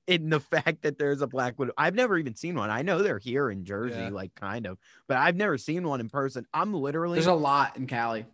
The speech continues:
Speaker 2: Yeah.
Speaker 3: There's a
Speaker 1: I'm
Speaker 3: lot.
Speaker 1: literally out here. I'm up on this bitch with my phone flashlight. I'm, like, checking it out. I'm like, "Bro, that's the hourglass. Like,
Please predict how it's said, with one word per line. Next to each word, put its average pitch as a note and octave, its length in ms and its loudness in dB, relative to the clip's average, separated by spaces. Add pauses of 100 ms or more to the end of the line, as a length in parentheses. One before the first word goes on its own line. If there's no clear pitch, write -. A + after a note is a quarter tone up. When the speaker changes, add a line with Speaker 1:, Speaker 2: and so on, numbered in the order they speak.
(180)
Speaker 2:
Yeah. B2+ 60 -18
Speaker 3:
There's A#2 220 -18 (340)
a C3+ 40 4
Speaker 1:
I'm E3+ 160 6
Speaker 3:
lot. D3+ 120 2
Speaker 1:
literally D3 460 2
out C#3 240 4
here. C#3 260 2
I'm F#3+ 200 6 (140)
up D3+ 300 2
on C3+ 260 0
this G2+ 200 -4
bitch - 360 -4
with C3+ 160 2
my A#2 160 4
phone B2 400 0
flashlight. A#2 840 -2 (380)
I'm, F#3+ 160 4
like, F3 240 4
checking E3+ 340 0
it C#3+ 100 -4
out. D#3 180 -2 (200)
I'm E3 60 -2
like, C#3 260 -2
"Bro, C3+ 440 -6 (320)
that's - 280 -6
the - 180 -10
hourglass. A2 1040 -8 (400)
Like, - 120 -8